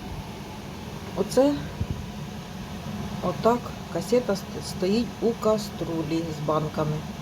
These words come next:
І з моменту закипання чотири години буде кипіти. Це каструля моєї свекрухи, вона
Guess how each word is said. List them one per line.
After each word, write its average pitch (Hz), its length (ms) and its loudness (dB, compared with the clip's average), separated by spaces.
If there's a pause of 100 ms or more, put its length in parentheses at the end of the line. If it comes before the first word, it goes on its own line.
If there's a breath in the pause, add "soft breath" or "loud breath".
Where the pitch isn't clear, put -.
(380)
І 302 100 6
з 277 60 4
моменту 226 460 8
закипання 370 760 4 (420)
чотири 277 420 4
години 170 460 0 (1160)
буде 208 180 4
кипіти. - 400 -6 (300 loud breath)
Це 233 140 8
каструля 247 480 6
моєї 220 300 10
свекрухи, 190 540 2
вона 190 320 2